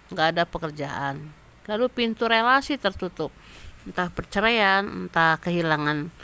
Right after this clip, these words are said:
orang-orang yang signifikan, bahkan anggota keluarga mulai meninggalkan kita, ya. Nah,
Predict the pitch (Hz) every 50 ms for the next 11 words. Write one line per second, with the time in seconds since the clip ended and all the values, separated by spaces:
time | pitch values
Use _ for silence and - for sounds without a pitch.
0 | - - - - - - 165 165 165 90 113 147 160 170 170 - - - 170 -
1 | 180 175 175 - 247 262 - - 226 185 175 175 170 165 170 190 202 190 170 165
2 | 151 139 - - 151 - - 185 175 160 156 165 165 156 160 156 156 156 156 156
3 | 147 147 147 151 143 123 135 - 143 143 151 - - 202 - - 185 185 190 -
4 | - - - - - - 139 156 - - - _ _ - - - - - - -
5 | - - - - - - - - - - - - - - - - - - - -
6 | - - _ - - - 185 180 170